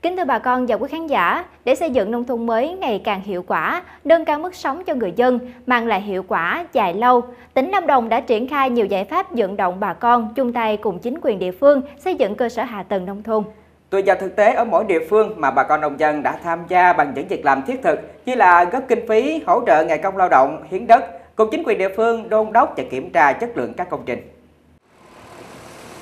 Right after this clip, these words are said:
Speaker 2: Thống kê của Hội Nông dân tỉnh Lâm Đồng, trong vòng năm năm trở lại đây, người dân các địa phương trong tỉnh đã tự nguyện dỡ rào và hiến gần tám trăm ngàn mét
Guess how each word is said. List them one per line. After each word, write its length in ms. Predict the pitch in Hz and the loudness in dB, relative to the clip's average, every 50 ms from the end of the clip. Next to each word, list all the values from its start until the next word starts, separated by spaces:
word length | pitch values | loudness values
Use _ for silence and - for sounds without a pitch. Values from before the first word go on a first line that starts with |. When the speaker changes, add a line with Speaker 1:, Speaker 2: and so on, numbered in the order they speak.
| - - - - - | -20 -20 -20 -6 -2
Speaker 2:
Thống 140 | - 254 302 | -2 0 2
kê 200 | 262 247 240 226 | 4 4 4 4
của 120 | 226 - 247 | 4 4 6
Hội 160 | 220 175 175 | 6 6 6
Nông 120 | 196 190 185 | 6 4 4
dân 200 | 202 196 190 190 | 4 4 4 4
tỉnh 220 | - - 190 247 | 2 0 0 0
Lâm 160 | 247 196 175 160 | 0 -2 0 4
Đồng, 240 | 156 156 147 143 143 - | 4 4 4 4 0 -2
trong 140 | - 233 208 | -2 0 2
vòng 200 | 202 180 170 170 | 2 0 2 0
năm 200 | 190 202 208 214 | -2 -2 -2 -2
năm 180 | 220 214 214 208 | -2 -2 -2 0
trở 100 | 208 196 | 0 0
lại 120 | 208 185 165 | 2 2 4
đây, 220 | 175 185 185 175 180 - - - - - - | 6 6 4 4 0 -6 -14 -18 -20 -14 -2
người 180 | - 180 208 208 | 2 4 4 6
dân 280 | 208 240 247 240 240 | 6 4 4 4 0
các 160 | 233 277 294 277 | 0 0 2 2
địa 80 | 185 | 2
phương 240 | 170 - 208 214 208 | 2 4 2 2 4
trong 180 | 196 208 202 180 | 4 2 2 2
tỉnh 240 | - 151 139 202 | 2 0 0 0
đã 120 | 240 262 262 | 0 -2 0
tự 180 | 262 - 147 | 2 2 2
nguyện 300 | 143 - 165 147 143 151 143 | 4 4 4 4 2 2 2
dỡ 180 | 156 143 147 - 233 | 2 2 2 2 4
rào 240 | 170 156 147 139 131 135 - | 4 6 6 4 4 0 0
và 120 | 151 139 | 0 0
hiến 300 | 139 156 170 180 226 285 | 0 2 0 0 2 2
gần 260 | 262 - 151 139 143 135 - | 2 2 2 2 0 0 0
tám 280 | 170 160 170 240 320 320 | 0 0 0 0 -2 -2
trăm 140 | 294 240 226 | -2 -2 -2
ngàn 160 | 214 160 135 | 0 0 0
mét 120 | 147 180 | 0 -2